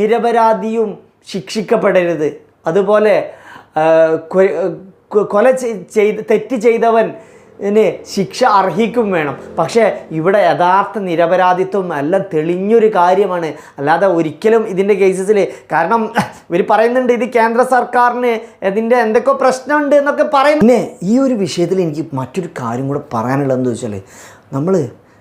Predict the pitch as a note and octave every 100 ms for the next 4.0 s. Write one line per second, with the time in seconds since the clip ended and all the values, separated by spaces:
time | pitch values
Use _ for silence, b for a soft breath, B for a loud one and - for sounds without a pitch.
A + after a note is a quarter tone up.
0 | b b _ _ _ _ D3 E3 F3+ -
1 | - E3 F#3+ A3 D#3+ C#3+ D3 C#3 B2+ D3+
2 | D3 D3 C3+ B2+ D3 C#3+ E3 C3+ B2 B2
3 | C3+ C3+ B2+ A2 B B - C3+ D3